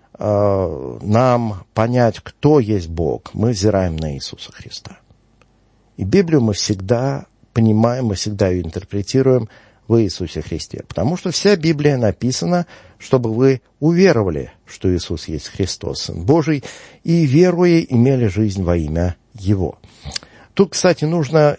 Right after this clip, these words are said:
немного уточнить значение слова "веровать", потому что,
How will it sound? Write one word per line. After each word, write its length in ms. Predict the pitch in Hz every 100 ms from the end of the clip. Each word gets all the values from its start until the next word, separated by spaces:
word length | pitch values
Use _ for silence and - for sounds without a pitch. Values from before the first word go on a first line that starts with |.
| -
немного 420 | 131 139 160 135
уточнить 500 | 127 135 120 180 147
значение 500 | 127 123 - 135 127
слова 360 | - 135 131 135
"веровать", 480 | 170 226 156 123
потому 340 | - - 113 170
что, 300 | - 165